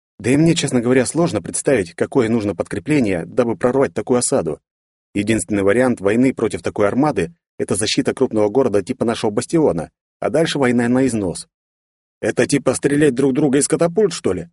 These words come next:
Не только. Еще ночные вылазки из города, диверсии, засады, рейды в тыл и так далее. Когда ты не даешь врагу спать,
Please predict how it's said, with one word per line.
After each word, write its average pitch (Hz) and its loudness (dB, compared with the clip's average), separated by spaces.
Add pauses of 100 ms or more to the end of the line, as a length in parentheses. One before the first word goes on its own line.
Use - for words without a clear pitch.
(400)
Не 113 0
только. 90 -2 (420)
Еще 165 4
ночные 123 4
вылазки 131 2
из 107 -2
города, 107 2
диверсии, 117 0
засады, 110 0
рейды 104 2
в - -14
тыл 143 2
и 110 0
так 139 0
далее. 92 -2 (460)
Когда 101 -2
ты 110 -2
не 104 0
даешь 110 0
врагу 107 -2
спать, - -2